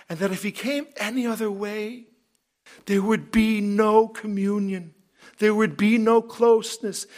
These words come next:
It would just be fear and wrath and destruction. And so, of course, the vision is a vision you have to listen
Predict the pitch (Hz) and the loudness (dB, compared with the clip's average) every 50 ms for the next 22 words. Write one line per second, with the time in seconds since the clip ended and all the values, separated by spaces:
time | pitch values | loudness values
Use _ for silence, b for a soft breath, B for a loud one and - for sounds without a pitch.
0 | B B B 202 190 196 208 151 214 208 - - - 214 175 - - - - 220 | B B B 2 2 2 0 0 -2 -4 -4 -4 -6 -8 -8 -8 -8 -6 -6 -4
1 | 214 220 220 226 240 254 214 170 170 180 190 180 175 180 180 175 - - - 175 | -2 0 0 0 0 -2 -4 -8 -8 -6 -4 -2 0 0 -2 -2 -6 -10 -14 -14
2 | 147 165 151 - - - 269 160 131 - - - - - - 117 - _ _ _ | -12 -14 -14 -14 -10 -6 -6 -6 -6 -8 -14 -18 -16 -18 -20 -20 -20 _ _ _
3 | _ _ _ _ _ _ _ _ _ _ _ _ _ _ _ _ _ _ _ _ | _ _ _ _ _ _ _ _ _ _ _ _ _ _ _ _ _ _ _ _
4 | _ _ _ _ _ _ _ _ _ _ _ _ _ _ _ _ _ _ _ _ | _ _ _ _ _ _ _ _ _ _ _ _ _ _ _ _ _ _ _ _
5 | _ _ 165 160 - - 190 190 180 - - - 190 196 180 - - 160 131 120 | _ _ -10 -8 -2 -2 0 0 -2 -4 -4 -2 0 0 0 -2 -6 -10 -8 -6
6 | 156 175 165 147 151 147 139 139 - 156 127 156 147 123 151 160 147 156 156 147 | -6 -4 -4 -4 -6 -8 -12 -16 -14 -12 -12 -12 -10 -8 -6 -6 -6 -8 -8 -10
7 | 147 - - 120 143 143 - - - - 135 120 113 - - - - | -10 -8 -4 -4 -6 -6 -8 -12 -12 -12 -10 -12 -14 -16 -18 -18 -20